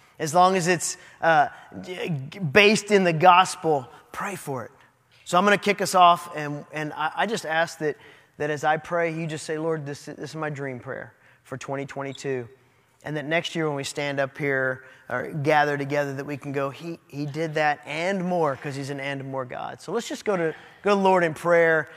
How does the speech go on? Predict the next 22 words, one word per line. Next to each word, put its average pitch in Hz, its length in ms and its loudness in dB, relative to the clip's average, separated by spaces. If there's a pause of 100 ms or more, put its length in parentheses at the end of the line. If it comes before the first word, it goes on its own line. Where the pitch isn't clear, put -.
(200)
to 151 80 -8
kick 165 260 -2
off, 147 460 4 (320)
uh, 131 280 -2 (260)
January 151 600 0
twenty 151 340 -6
twenty-two. 135 720 -6 (380)
And 143 300 -6
you 185 320 -2
pray 170 440 2
a 143 60 0
big, 147 500 -2
bold 151 400 0
dreamer 151 500 -4
prayer. 131 500 -4 (360)
Imagine 214 400 4
them. 185 180 4
They 185 140 8
were, 196 160 6 (280)
they 180 120 4
were 170 80 4
captive. 175 600 4